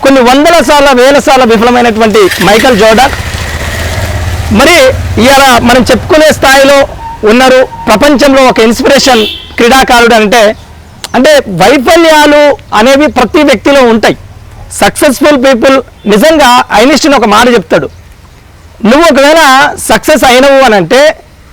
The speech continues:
వైఫల్యాలు లేకుండా సక్సెస్ అయినటువంటి సక్సెస్ ఓ సక్సెస్ కాదు,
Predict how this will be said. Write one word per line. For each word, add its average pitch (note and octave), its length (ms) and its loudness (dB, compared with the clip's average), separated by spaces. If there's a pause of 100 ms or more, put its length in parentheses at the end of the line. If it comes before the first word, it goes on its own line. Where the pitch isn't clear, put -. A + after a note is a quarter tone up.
(160)
వైఫల్యాలు C#4+ 580 2
లేకుండా C4 600 0 (180)
సక్సెస్ B3 280 -2
అయినటువంటి B3 380 0
సక్సెస్ A3+ 380 -2
ఓ A#3+ 100 2
సక్సెస్ G3 400 -2
కాదు, G3 320 2